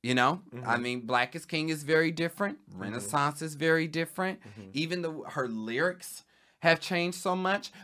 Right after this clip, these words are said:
Speaker 1: but I think it's because, and I don't know if it was necessarily intentional, you know what I mean? But it, I, I think Beyonce understood that she needed to gain the power
Speaker 2: Yeah.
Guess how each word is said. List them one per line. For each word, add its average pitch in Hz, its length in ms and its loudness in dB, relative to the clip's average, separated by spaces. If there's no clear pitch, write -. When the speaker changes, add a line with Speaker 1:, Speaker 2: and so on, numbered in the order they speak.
Speaker 1:
but 170 120 6
I 170 100 6
think 180 300 -4
it's 185 140 -6
because, 143 680 -2
and 170 100 2
I 180 80 4
don't 226 160 2
know 165 140 2
if 147 100 -4
it 147 80 -4
was 131 160 -8
necessarily 120 540 -2
intentional, 135 760 -2
you 170 100 2
know 175 80 6
what 160 100 6
I 160 80 4
mean? 160 280 0
But 151 140 -2
it, 160 140 -4
I, 165 220 8
I 170 100 4
think 170 260 -4
Beyonce 160 580 0
understood 135 1000 0
that 123 360 4
she - 300 -4
needed 139 400 -2
to 139 120 -10
gain 117 440 -4
the 107 100 -8
power 85 680 -4
Speaker 2:
Yeah. 90 200 -16